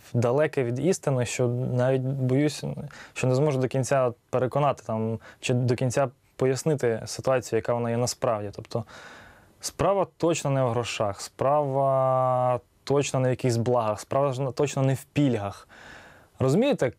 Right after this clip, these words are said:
я як журналіст, звісно, мусив поставити це питання. Як з забезпеченням, як з грошима,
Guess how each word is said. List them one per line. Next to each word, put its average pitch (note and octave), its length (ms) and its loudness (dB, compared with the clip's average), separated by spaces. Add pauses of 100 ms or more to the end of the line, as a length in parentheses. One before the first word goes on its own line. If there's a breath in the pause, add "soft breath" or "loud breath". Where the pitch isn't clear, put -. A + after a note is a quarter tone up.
(260)
я F#3+ 200 4
як G#3 120 4
журналіст, E3+ 460 2
звісно, C#3 400 2
мусив C#3 300 0
поставити A#2+ 380 -2
це - 120 -2
питання. G#2 540 -4
Як D#3+ 360 2
з - 20 -2
забезпеченням, B2 840 0
як D#3+ 220 2
з C#3+ 60 0
грошима, B2 680 -2